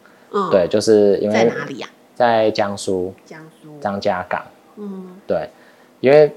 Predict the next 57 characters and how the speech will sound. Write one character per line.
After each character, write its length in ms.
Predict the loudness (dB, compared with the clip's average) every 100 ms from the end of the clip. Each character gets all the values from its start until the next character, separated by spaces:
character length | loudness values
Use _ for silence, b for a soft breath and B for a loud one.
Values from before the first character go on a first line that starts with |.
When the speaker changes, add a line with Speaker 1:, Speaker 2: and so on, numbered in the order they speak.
| -18 -20 _ _
Speaker 2:
初 240 | -2 2 2
期 200 | 0 0
的 180 | 2 4
量 220 | 2 2
真 140 | 0
的 100 | -2
是 180 | -2 -6
很 140 | -6 -14 -12
大， 240 | -8 -8 -6
所 200 | -2 0
以 260 | -2 -6 -12 _
我 80 | -10
们 200 | -8 -8 -10 -14 -12
那 120 | -8 -2
时 100 | 0
候 160 | -2
是 160 | -2 -2
为 180 | 0 -2
了 100 | -4
说 220 | -6 -6
要 380 | -6 -6 -6 -8
降 240 | -8 -8 -10
低 160 | -16
成 140 | -16 -16 -14
本， 100 | -14
我 120 | -14
们 120 | -18 -20 -20 _ b b -8
就 120 | -4
是 140 | -2 -2
甚 220 | -2 -2
至 100 | -4
在 140 | -4
那 140 | -6 -6
边 200 | -8 -6
设 220 | -2 -2
了 140 | -4
一 20 |
个 140 | -6 -8
厂， 280 | -10 -12 -12 -8
也 80 | -8
有 100 | -6
在 160 | -6
那 140 | -6 -6
边 180 | -8 -10 -20 _ _ _
组 180 | -10 -10
机 220 | -10 -10
器。 320 | -6 -4 -6 -12 _ _ _
Speaker 1:
哦。 460 | -16 -14 -12 -12 -6
Speaker 2:
对， 180 | -4 -2
对， 180 | -4
啊， 440 | -4 -2 0 0 -2
所 180 | 2 0
以 180 | 0 -4
就 100 | -2
是 240 | 2 2 4
一 120 | 0
直 260 | 2 0